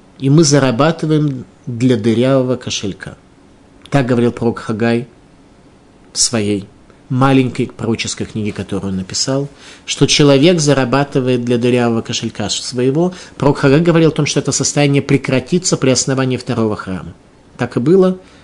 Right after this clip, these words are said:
после разрушения второго храма. Снова мы очень активно занимаемся тем, что зарабатываем для своего дырявого кошелька сегодня. Если и когда будет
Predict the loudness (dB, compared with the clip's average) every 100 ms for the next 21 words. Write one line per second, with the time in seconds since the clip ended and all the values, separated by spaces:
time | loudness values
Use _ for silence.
0 | -20 _ 2 4 2 2 0 0 -2 -4
1 | -2 -2 -2 -4 -4 -4 -8 -16 -18 -4
2 | 0 4 4 4 2 2 -2 -4 -16 _
3 | _ _ _ _ -2 0 2 0 -2 0
4 | 0 2 0 -2 -10 _ _ -4 -2 0
5 | 0 0 -2 -4 -2 -4 -4 -6 -4 -2
6 | -2 -2 -4 -2 -4 -4 -4 -4 -4 -4
7 | -4 -4 -6 -10 -10 -10 -8 -8 -8 -10
8 | -12 -14 -18 -20 -6 2 2 4 2 2
9 | -4 -20 -20 _ _ -20 -2 -2 0 0
10 | 2 2 2 0 -2